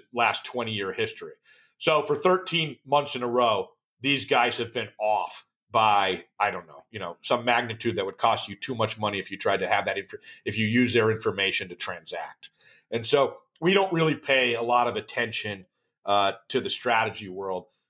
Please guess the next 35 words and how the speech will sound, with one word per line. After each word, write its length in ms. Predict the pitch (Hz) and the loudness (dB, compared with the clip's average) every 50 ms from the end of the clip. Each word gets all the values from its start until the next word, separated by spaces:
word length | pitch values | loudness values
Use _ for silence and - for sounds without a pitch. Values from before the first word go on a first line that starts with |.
| _ _ _ _ _ | _ _ _ _ _
What, 260 | 117 135 139 139 - | 2 2 2 4 4
what 160 | 151 143 151 156 | 4 2 4 4
we 140 | 156 156 | 4 4
would 140 | 151 143 143 | 2 2 0
say 340 | - - 147 139 135 131 127 | 0 2 4 4 4 4 4
is, 160 | 120 113 117 | 2 0 -2
you 60 | 120 | -4
know, 120 | 113 110 110 | -2 -2 -2
in 100 | 107 104 | -4 -4
response 520 | 104 - - - 123 117 110 107 110 - | -6 -10 -4 0 2 2 2 2 0 -4
to 80 | - 95 | -6 -6
the, 140 | 85 92 - - - - _ _ | -6 -6 -8 -10 -18 -18 _ _
the 80 | 104 95 | -8 -6
question 480 | - - 117 113 110 - - 101 98 | 0 2 2 4 4 2 -2 -6 -6
you 160 | 98 95 95 98 | -6 -2 0 2
asked, 300 | 98 101 98 92 - - | 4 4 4 2 0 -4
which, 280 | 92 - - - - - | -8 -8 -10 -14 -10 -4
um, 320 | 101 92 87 87 85 - _ _ _ _ _ _ _ - | -2 0 0 -2 -4 -6 _ _ _ _ _ _ _ -4
I 80 | - 127 | -2 0
think 220 | - 123 107 107 | 2 0 0 0
was 140 | 101 95 92 | 0 -2 0
around, 520 | 101 98 101 101 104 101 98 95 90 - - _ _ _ _ _ - | 2 2 4 4 4 4 4 2 -2 -8 -16 _ _ _ _ _ -10
you 100 | 113 107 | -6 -2
know, 220 | 104 90 80 - - _ _ | -2 -2 -2 -4 -8 _ _
what's 260 | 98 104 101 - - - | -4 -4 -4 -4 -6 -2
different. 540 | - 156 151 - - 135 135 127 123 110 - _ _ _ _ _ _ | 0 2 2 2 2 0 0 2 0 -2 -6 _ _ _ _ _ _
What, 240 | - 131 147 147 143 | 0 0 0 2 2
what, 220 | 139 156 147 - 139 | 2 0 0 2 0
what, 200 | 147 156 151 156 | 0 0 2 2
what 200 | 151 151 156 151 | 2 2 2 2
were 80 | 147 | 0
you 100 | 143 131 | -2 0
getting 240 | 117 131 123 107 107 | 0 0 0 0 -2
at? 240 | 104 92 90 - - | -8 -8 -8 -8 -4
Sorry. 260 | - 117 107 101 | -2 -2 -2 -2